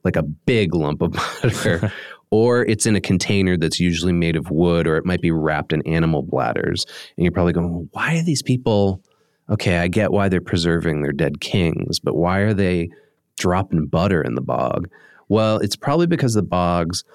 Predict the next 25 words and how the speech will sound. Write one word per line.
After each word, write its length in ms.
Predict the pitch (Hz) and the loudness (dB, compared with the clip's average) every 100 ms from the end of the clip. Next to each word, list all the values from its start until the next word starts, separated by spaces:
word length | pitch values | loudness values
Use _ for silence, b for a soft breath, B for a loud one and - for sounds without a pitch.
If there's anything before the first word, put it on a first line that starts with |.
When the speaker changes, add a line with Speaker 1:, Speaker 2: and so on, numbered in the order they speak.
| B B B | B B B
Speaker 1:
have 120 | - 104 | 0 2
a 60 | |
well-documented 760 | 92 92 87 87 - 87 82 80 | 4 2 0 -2 0 0 2 0
ability 680 | 80 110 180 127 87 85 82 - | 0 0 2 2 2 0 -4 -8
to 80 | 87 | -6
preserve 680 | 104 90 95 90 87 82 | -2 0 2 2 0 -2
that, 360 | 80 69 - - - | -2 -2 -2 -4 0
and 340 | 87 92 104 | 0 2 0
butter 220 | 90 80 92 | 0 0 0
was 160 | 104 - | -2 -4
really 440 | 85 113 120 101 | 0 2 2 2
valuable. 560 | 101 92 135 110 - 58 | 0 0 0 0 -2 -2
I 80 | 78 | 0
mean, 120 | 85 | 0
it 60 | 135 | 0
was 140 | 110 | -2
so 240 | - 123 127 | 0 0 2
valuable 720 | 92 113 98 82 80 76 B B B B | 0 0 0 0 0 -2 B B B B
that 300 | - 90 85 | 0 0 2
it 120 | 95 | 0
was 220 | 95 85 | 2 0
used 320 | 82 90 95 - | 2 0 0 -2
to 80 | |
pay 280 | - - 98 | -6 -2 -2
rent 500 | 82 85 90 143 - | 0 0 0 -2 -6